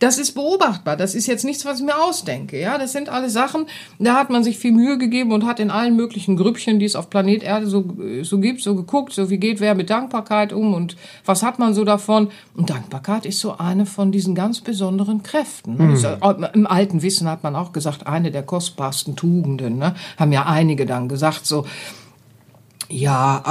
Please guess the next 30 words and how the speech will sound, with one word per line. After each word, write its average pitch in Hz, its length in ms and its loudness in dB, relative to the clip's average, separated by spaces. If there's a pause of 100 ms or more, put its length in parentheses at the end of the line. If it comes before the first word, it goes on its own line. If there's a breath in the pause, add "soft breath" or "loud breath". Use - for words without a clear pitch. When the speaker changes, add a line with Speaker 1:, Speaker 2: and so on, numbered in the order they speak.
Speaker 1:
äh, 117 200 -4
jetzt 175 280 2
kommt 131 360 -4
so, 131 180 -4
ne? 170 220 4 (260 loud breath)
Das 156 280 0
Tolle, 233 360 4
was 156 180 2
ich 302 320 2
finde 180 280 4
bei 151 180 2
der 139 120 0
Dankbarkeit, 127 840 -6 (420 loud breath)
äh, 165 220 2
ist 175 340 -4
nicht, 202 300 4
dass 202 160 -2
wir 180 100 -4
sie 175 140 -2
in 170 100 2
eine 165 100 -2
Tugend 180 460 2
packen, 131 380 -12
sondern 156 340 -2
es 165 140 0
ist - 160 2
eine 185 120 4
lebendige 180 580 4
Speaker 2:
<laughs> - 20 0
Speaker 1:
Energie, 156 720 4